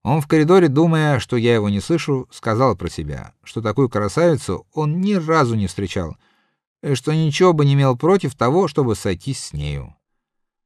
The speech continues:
Такой он был добряк, с голубыми глазами, европейского образования.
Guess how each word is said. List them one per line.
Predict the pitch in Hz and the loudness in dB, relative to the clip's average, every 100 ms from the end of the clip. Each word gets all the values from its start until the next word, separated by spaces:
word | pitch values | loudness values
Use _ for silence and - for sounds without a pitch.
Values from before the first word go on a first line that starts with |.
| _ | _
Такой | 107 - 214 | -6 2 4
он | 208 | 4
был | 175 160 | 4 4
добряк, | 143 131 117 82 - _ | 4 4 2 0 -10 _
с | 92 | -10
голубыми | 95 117 127 147 | -2 0 2 0
глазами, | 127 117 110 131 117 82 71 _ _ | 2 2 2 2 2 -2 -6 _ _
европейского | - 107 107 107 139 135 - 113 110 | -10 -6 -2 -2 0 0 -2 -2 -2
образования. | 104 101 104 110 104 78 65 | -2 0 0 2 0 -2 -8